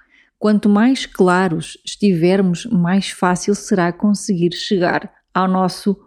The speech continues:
fundo do túnel, porque a nossa mente pode finalmente descobrir como pode fazer e como nos pode ajudar a chegar lá.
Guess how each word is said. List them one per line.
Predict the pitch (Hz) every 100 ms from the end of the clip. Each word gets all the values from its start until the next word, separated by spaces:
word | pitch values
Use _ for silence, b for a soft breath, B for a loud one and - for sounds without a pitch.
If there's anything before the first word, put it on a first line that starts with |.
| _
fundo | - - 233 208
do | 175
túnel, | 165 170 165 127 143 B B B B _
porque | 208 247
a |
nossa | 233 247 277
mente | 254 220 196 196
pode | - 185 185 -
finalmente | 214 220 214 185 165
descobrir | 196 233 226 - 254 208 190 214 _ _ _ _ _
como | - 254 285 269 -
pode | 196 190
fazer | - 214 196 170 165
e | 175
como | - 202 196 214 220
nos | 214 -
pode | - 170 170 170 -
ajudar | 185 190 175 147 147 _
a | 180
chegar | - 165 147
lá. | 156 127 -